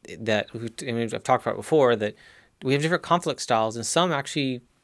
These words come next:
avoid conflict and then deal with the things, and it's small and it's not a big deal, and there, it's, it's personality and it's, um,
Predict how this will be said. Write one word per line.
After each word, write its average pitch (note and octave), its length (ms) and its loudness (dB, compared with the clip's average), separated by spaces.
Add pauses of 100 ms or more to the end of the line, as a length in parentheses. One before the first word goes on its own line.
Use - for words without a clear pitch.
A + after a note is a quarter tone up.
(200)
avoid C3+ 340 0
conflict D3+ 580 -4
and B2+ 120 -6
then B2 140 -6
deal B2+ 160 2
with C3+ 120 0
the C#3 80 -4
things, C#3+ 460 -4
and B2 120 -4
it's A#2+ 140 -8
small C#3+ 560 2
and A2+ 100 -2
it's - 360 -6
not D3+ 200 0
a D3+ 60 0
big C3+ 220 -4
deal, C#3 420 2
and A2 220 -6 (100)
there, - 220 -6
it's, - 340 -8
it's - 160 -10
personality B2 840 0
and G2 100 -8
it's, - 320 -8 (580)
um, G#2 360 -10